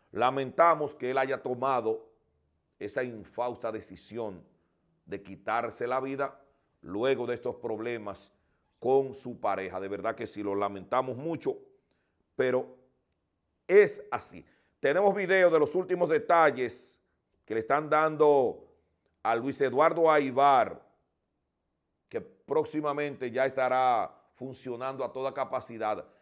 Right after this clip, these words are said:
Esa es la ciudad sanitaria. Eso es Santo Domingo Este. Eso es Charles de Gaulle, por ahí, esa parte. ¿En el distrito? Ok.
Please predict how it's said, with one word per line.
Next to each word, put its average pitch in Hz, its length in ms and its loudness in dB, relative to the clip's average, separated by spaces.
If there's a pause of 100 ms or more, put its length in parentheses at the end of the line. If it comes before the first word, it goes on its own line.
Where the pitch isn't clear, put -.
(240)
Esa 143 300 2
es 151 120 -2
la 156 140 0
ciudad 143 400 -2
sanitaria. 131 800 0 (840)
Eso - 140 -6
es 139 100 0
Santo 151 260 0
Domingo 147 440 0
Este. 110 480 -8 (580)
Eso - 320 -6
es 139 60 -2
Charles 160 360 2
de 156 100 2
Gaulle, 139 240 2
por 120 180 -2
ahí, 117 120 0
esa 120 200 -2
parte. 107 260 -4 (400)
¿En 113 100 -8
el 123 80 -4
distrito? 139 540 -4 (280)
Ok. 110 240 -2